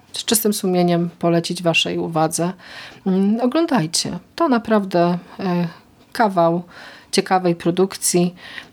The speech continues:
Może zauważycie zupełnie inne rzeczy niż ja. Może akurat dojdziecie do wniosku, że gdzie tam, no, Więckiewicz jednak, e,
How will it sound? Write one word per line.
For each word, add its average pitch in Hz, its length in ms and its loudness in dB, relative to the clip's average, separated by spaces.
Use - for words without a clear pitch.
Może 294 240 2
zauważycie 226 760 -2
zupełnie 208 400 0
inne 196 280 2
rzeczy 180 280 0
niż 170 280 0
ja. 165 200 2
Może 208 800 2
akurat 170 300 0
dojdziecie 170 380 0
do 175 100 -2
wniosku, 170 360 -2
że 165 140 -2
gdzie 165 160 -4
tam, 180 300 -6
no, 170 180 -6
Więckiewicz 185 640 2
jednak, 175 380 -4
e, 180 340 0